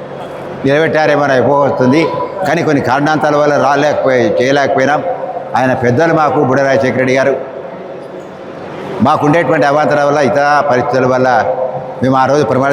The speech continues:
స్వీకారం చేయలేకపోయినాం. నా కుటుంబ పరిస్థితుల వల్ల కూడా, నాకు సంభవించిన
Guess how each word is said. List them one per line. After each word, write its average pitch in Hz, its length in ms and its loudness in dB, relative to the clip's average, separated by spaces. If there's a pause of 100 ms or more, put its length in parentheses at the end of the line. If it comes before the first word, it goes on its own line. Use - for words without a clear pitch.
స్వీకారం 135 380 0
చేయలేకపోయినాం. 117 600 2 (1000)
నా 147 80 4 (100)
కుటుంబ 156 220 2 (120)
పరిస్థితుల 151 360 2
వల్ల 143 180 2
కూడా, 160 140 4 (140)
నాకు 139 220 0
సంభవించిన 139 440 2